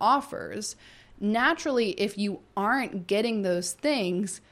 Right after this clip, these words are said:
you're <laughs> going to feel like crap, because that is how you are defining success. And if you're going to f-, not feel good, then you are just going to be continually draining your energy.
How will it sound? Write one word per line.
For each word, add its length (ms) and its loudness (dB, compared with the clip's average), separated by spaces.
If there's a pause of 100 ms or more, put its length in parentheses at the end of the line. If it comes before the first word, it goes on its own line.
(180)
you're 160 2
<laughs> 220 4
going 300 4
to 140 -4
feel 500 -2
like 440 -4
crap, 520 0
because 400 -2
that 300 2
is 140 -4
how 260 -2
you 220 -4
are 180 0
defining 880 -6
success. 800 -8 (400)
And 120 4
if 140 0
you're 120 0
going 300 0
to 100 -6
f-, 180 -10 (120)
not 380 0
feel 360 0
good, 440 -2 (280)
then 320 -2
you 240 -2
are 180 2
just 260 -8
going 240 -2
to 120 -2
be 200 -4
continually 880 -4
draining 600 -4
your 280 -8
energy. 720 -6